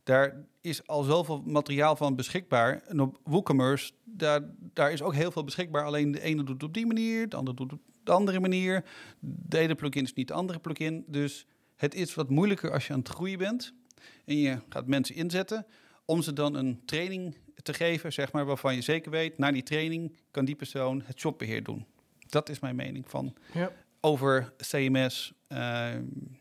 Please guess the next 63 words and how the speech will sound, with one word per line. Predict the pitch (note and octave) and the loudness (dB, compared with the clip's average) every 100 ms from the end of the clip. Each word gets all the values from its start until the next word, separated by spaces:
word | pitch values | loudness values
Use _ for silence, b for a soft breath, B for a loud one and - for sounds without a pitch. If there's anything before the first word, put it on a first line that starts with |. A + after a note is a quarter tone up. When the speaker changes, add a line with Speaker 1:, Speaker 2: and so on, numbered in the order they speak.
| _ _ _ _ | _ _ _ _
Speaker 1:
ja, | E3 C3 B2 - - _ b b b b b | -4 -2 -2 -4 -12 _ b b b b b
is | C3 | 0
dat | C3+ C3+ | 2 2
een | |
reden | B2+ B2+ B2+ | 2 2 0
om | C3 | -4
te | C3 B2+ | -6 -4
migreren | C3+ B2 C3 B2 A#2+ | -6 -4 -2 -2 -2
naar | A#2+ A#2 A#2 A2 E3+ | -2 -2 -2 -4 -4
een | |
ander | B2 A#2+ A#2+ | -4 -4 -6
pakket? | - B2 - - - | -8 -10 -10 -14 -14
Speaker 2:
Ja, | - E3 | -4 -2
Speaker 1:
Of | D#3+ E3+ | 0 2
Speaker 2:
nou, | D3 | 4
Speaker 1:
blijf | B2 B2 | 2 2
lekker | B2+ B2 | -4 -6
bij | A2+ A2+ A#2 _ _ _ | -6 -6 -8 _ _ _
WooCommerce? | D#3 D3+ A#2 G#2 - - - - _ | -4 0 -2 -2 -8 -16 -20 -20 _
Speaker 2:
Ja, | F3+ | 2
een | D#3 | 6
heel | D3+ E3+ | 8 10
duidelijk | D#3+ C#3 C#3+ | 8 8 6
antwoord, | F3 D3 | 2 4
denk | C#3 B2+ | 6 6
ik. | B2+ | 2
En | C#3+ C#3 | 2 0
ook | D#3 | 2
heel | D3 | 2
veel | D3+ | 4
richting | D3 D#3+ E3 D3 | 4 4 2 2
op | C3+ | 2
en | C#3 C#3+ | 0 0
overwegingen | C#3 C3 C#3 C3 C3 B2+ | 0 4 6 6 4 4
die | |
je | B2+ | 6
daaraan | B2+ A#2+ | 6 4
kan | A#2+ | 4
meenemen. | A#2+ D3 E3 G3 | 4 4 0 -4
Het | - | 2
enige | E3 E3 C#3 | 4 6 4
vraag | C#3 D#3 E3+ | 4 4 4
die | - | 2
ik | C3 | -2
nog | A#2+ | 2
wel | B2+ D#3+ | 4 4
heb, | F3 | 2
hè, | D3+ | 2
want | D#3+ | 0
we | C3+ | 2
hebben | B2+ B2 | 2 2
het | B2+ | 2
nu | |
over | A#2 A#2 | 0 0
veiligheid | C3 C3 C3+ C3+ | 2 4 2 0
gehad, | - C3 | 0 -2
plugins | - C3 C3+ B2 | 0 0 -2 -4
en | A#2+ B2 - | -6 -8 -8
koppelingen | D3+ D#3+ D#3 | -6 -2 0
en | |
dat | D#3 | 0
soort | D3+ - | 0 0
zaken. | D3 D3 F3+ | 0 0 -6